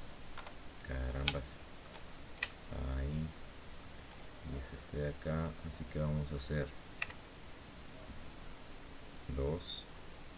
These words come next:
cuatro, cinco, seis, siete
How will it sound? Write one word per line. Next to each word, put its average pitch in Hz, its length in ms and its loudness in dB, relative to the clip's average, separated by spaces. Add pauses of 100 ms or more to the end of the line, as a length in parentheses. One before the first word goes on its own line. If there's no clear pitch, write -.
(220)
cuatro, 69 400 2 (3000)
cinco, 73 520 0 (380)
seis, 76 320 0 (580)
siete - 380 -2